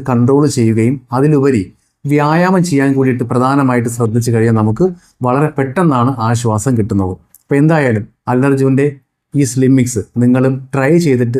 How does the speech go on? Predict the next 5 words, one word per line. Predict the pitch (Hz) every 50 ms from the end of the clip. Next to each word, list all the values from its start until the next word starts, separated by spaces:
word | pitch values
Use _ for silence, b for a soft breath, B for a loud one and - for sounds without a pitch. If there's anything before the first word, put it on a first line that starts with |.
| 120 123
റിസൾട്ട് | 120 113 131 123 120 123
അറിയിക്കുക. | 127 127 127 127 123 139 156 175 175 b b b b b b
ശരീരഭാരം, | - - 147 127 120 131 139 151 160 151 147 147 143 147 156 180 202 190 - _ _ _ - -
ശരീരത്തിലെ | 135 127 131 139 135 135 135 135 135 135
കൊഴുപ്പ്, | 139 135 131 135 147 147 - 175